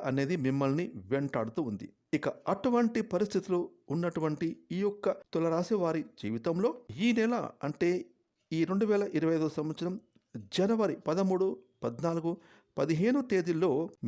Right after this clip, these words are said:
మీ ఇంట్లోనే దాగి ఉన్నటువంటి ప్రతికూల శక్తి అనేది బయటకు రాబోతూ ఉంది. ఖచ్చితంగా ఆ శక్తి బయటకు వెళ్ళిపోవడంతో మీ ఇల్లంతా కూడా ఒక మంచి పాజిటివ్ వాతావరణం అనేది ఏర్పడుతుంది.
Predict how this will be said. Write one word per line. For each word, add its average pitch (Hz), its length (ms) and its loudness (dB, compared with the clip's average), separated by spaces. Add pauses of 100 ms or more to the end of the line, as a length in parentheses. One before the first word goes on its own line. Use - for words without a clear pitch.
మీ 175 200 4 (160)
ఇంట్లోనే 240 500 4 (100)
దాగి 175 280 -2
ఉన్నటువంటి 156 640 -2 (420)
ప్రతికూల 185 680 2
శక్తి 156 460 -4 (280)
అనేది 151 360 0 (100)
బయటకు 127 460 -2 (300)
రాబోతూ 120 500 -2
ఉంది. 110 200 -4 (140)
ఖచ్చితంగా 151 560 -4 (380)
ఆ 139 180 0
శక్తి 214 380 -4 (440)
బయటకు 170 420 -2 (160)
వెళ్ళిపోవడంతో 165 920 -2 (160)
మీ 175 180 2 (320)
ఇల్లంతా 214 500 2
కూడా 156 500 -2
ఒక 151 160 -4
మంచి 127 540 -2 (160)
పాజిటివ్ 170 460 0 (140)
వాతావరణం 143 720 -4
అనేది 120 380 -4
ఏర్పడుతుంది. 110 580 -6